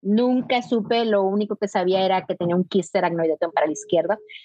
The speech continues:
Ahora ya tiene nombre, es síndrome de Arcardi. Pero, este, es mi princesa. Eh, Carlos es en-, es un niño muy alto. Y bueno, Dios, Dios en su fidelidad caminando, ¿no? Y dejándonos servir y dejándonos estar,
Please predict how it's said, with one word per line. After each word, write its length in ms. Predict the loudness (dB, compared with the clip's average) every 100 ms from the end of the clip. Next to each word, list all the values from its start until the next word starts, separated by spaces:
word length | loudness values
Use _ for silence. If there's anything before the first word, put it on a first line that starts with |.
| -10
Ahora 260 | -2 0 2
ya 140 | 0
tiene 240 | -2 -2 2
nombre, 420 | 2 2 2 0
es 100 | 0
síndrome 420 | -2 0 0 0 2
de 60 |
Arcardi. 520 | 0 -2 -2 0 -2 -4 _
Pero, 380 | 0 2 0 -2
este, 500 | -2 0 -2 -6 -6 -2
es 100 | 0
mi 100 | 0
princesa. 540 | 0 0 0 0 0 -4 -6 _ _
Eh, 240 | 0 0 0
Carlos 480 | -2 0 0 -2 -2
es 240 | -2 0
en-, 240 | -2 -2 -2
es 280 | 0 0 0
un 120 | 0
niño 200 | 2 2
muy 200 | 2 2
alto. 440 | 0 0 -2 -4 _ _ _ _ -4
Y 120 | -2
bueno, 300 | 0 0 0
Dios, 380 | 0 0 0 -4
Dios 320 | -4 0 0
en 120 | 0
su 120 | 0 0
fidelidad 560 | 0 0 2 2 2 0 _ -4
caminando, 640 | 0 2 2 2 2 0
¿no? 220 | 0 -2 -4
Y 520 | -10 -10 -6 -2 0
dejándonos 560 | 0 0 0 0 0 0
servir 500 | 0 2 2 2 2
y 100 | 0
dejándonos 720 | 0 -2 0 2 2 0 -2
estar, 440 | -6 -2 0 0